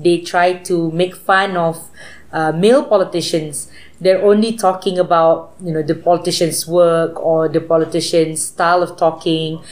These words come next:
the politician's style of walking. Even if they wanna get personal, it will be about how the politicians dress and stuff like that. But when it comes to the female politicians, suddenly you have to be extra, extra careful of everything you do.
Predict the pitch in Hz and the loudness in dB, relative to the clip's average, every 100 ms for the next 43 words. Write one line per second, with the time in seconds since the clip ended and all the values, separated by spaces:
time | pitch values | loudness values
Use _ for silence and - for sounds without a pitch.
0 | - - 180 180 175 175 175 170 156 - | -20 -6 -6 0 0 0 -4 -6 -6 -2
1 | 170 175 160 160 160 165 180 214 277 240 | 2 2 2 2 0 0 -4 -2 0 0
2 | 196 208 208 175 180 - 196 190 208 175 | 2 2 0 0 -2 0 -2 2 0 0
3 | 156 151 - - - 202 208 208 202 175 | -2 -6 -18 -20 -8 0 0 2 2 2
4 | 156 175 175 165 165 156 - - 160 143 | 0 0 0 0 -2 -4 -4 -6 -6 -6
5 | 196 226 214 202 202 180 170 175 160 151 | 0 2 4 2 0 -8 -4 -4 -2 -6
6 | 139 156 - - - - - 202 214 214 | 0 -2 -2 -14 -20 -16 0 4 4 2
7 | 311 320 - 254 190 - 240 254 277 269 | -2 -2 -6 0 0 0 0 4 2 4
8 | 180 160 165 - 165 156 - - - - | 0 0 -4 -2 -2 -2 -8 -12 -20 -20
9 | - - 240 269 302 262 233 220 220 190 | -12 0 0 0 -2 2 2 2 0 -8
10 | 202 - 247 254 - - 285 247 - 214 | -6 -2 -2 -2 -4 -2 0 0 0 -4
11 | - 220 202 202 202 196 214 196 - 202 | 0 2 2 2 0 -2 2 0 2 0
12 | 202 202 190 175 196 170 143 | 0 -4 -4 -2 0 0 0